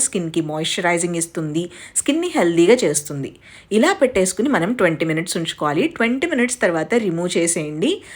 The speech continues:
మనకి ఇంకా మాయిశ్చరైజింగ్ అనేది డౌట్ లేకోకుండా ఉంటుంది. మన స్కిన్ హైడ్రేటింగ్‌గా, మాయిశ్చరైజింగ్‌గా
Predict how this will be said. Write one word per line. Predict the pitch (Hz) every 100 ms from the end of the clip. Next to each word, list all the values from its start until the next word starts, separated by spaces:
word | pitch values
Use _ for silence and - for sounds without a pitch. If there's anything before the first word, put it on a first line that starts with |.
| - 185
మనకి | 208 254 254 254 339 214 202
ఇంకా | 214 208 - 269 247 165
మాయిశ్చరైజింగ్ | 175 202 - 240 202 180 170 220 269 170
అనేది | 165 160 285 - 151 147 170
డౌట్ | 190 254 247 190
లేకోకుండా | 170 175 175 202 208 170
ఉంటుంది. | 160 147 143 147 - - 196
మన | 269 -
స్కిన్ | 190 208 220
హైడ్రేటింగ్‌గా, | 160 160 180 196 220 196 196 196 160
మాయిశ్చరైజింగ్‌గా | 160 - 196 175 170 180 175